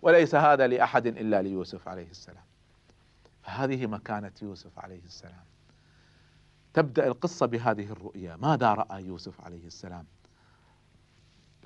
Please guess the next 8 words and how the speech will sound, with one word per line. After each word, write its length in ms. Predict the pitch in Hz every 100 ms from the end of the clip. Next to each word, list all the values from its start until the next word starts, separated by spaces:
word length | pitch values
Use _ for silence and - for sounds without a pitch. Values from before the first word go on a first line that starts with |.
| _
رأى 360 | 113 151 147 139
في 120 | -
المنام 580 | 113 104 104 131 151 165 - _ _ _ _ _ _ _ _ _ _ _ _ - - - _ _ _ -
أحد 280 | - 143 120
عشر 460 | 101 139 160 143
كوكباً، 560 | 123 120 104 - 92 87 80 67 _ _ _ _ _ _ _ _ _ _ _ _ -
ومعهم 540 | 101 123 131 143 139 123
الشمس 760 | - 131 101 85 - - -